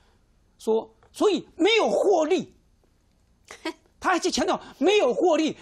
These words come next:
就好像瑞德刚刚讲，我们住这里，哎，我们水电费自己出呢。Coco，你从后面这一句话，我们叫地主原价买回去，呃，土地水土保署，我真的付了这个钱啊，所以加这样土地保署的钱有没有利息？听说还在讨论，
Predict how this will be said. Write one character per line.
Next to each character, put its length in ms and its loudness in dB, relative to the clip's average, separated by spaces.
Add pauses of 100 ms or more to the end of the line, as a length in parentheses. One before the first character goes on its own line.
(140)
就 140 0
好 80 2
像 240 -4
瑞 180 0
德 140 -2
刚 120 -2
刚 80 -2
讲， 160 -4 (140)
我 100 0
们 120 2
住 100 2
这 140 0
里， 100 -4
哎， 240 -2 (220)
我 100 -2
们 100 -2
水 160 -2
电 160 0
费 120 -2
自 240 -4
己 200 -10
出 300 -6
呢。 80 -6 (800)
Coco， 260 -2
你 140 -8
从 220 -6
后 180 -4
面 160 -2
这 80 -4
一 100 -6
句 100 -14
话， 300 -12 (1000)
我 140 -2
们 80 2
叫 160 0
地 180 2
主 380 -4
原 260 0
价 220 0
买 180 -6
回 200 -6
去， 280 -8 (260)
呃， 260 0
土 240 -2
地 160 2
水 180 -2
土 100 -2
保 140 -2
署， 160 -8
我 80 0
真 140 -2
的 80 -2
付 100 -6
了 80 -2
这 140 -4
个 80 -2
钱 180 -2
啊， 160 -2 (180)
所 140 -2
以 80 0
加 160 -2
这 100 -2
样 80 0
土 160 -8
地 140 -4
保 140 -8
署 120 -10
的 80 -8
钱 200 -12
有 80 -8
没 80 -2
有 40 -2
利 120 -2
息？ 180 -8
听 240 -10
说 100 -2
还 200 -8
在 100 -4
讨 140 -10
论， 160 -10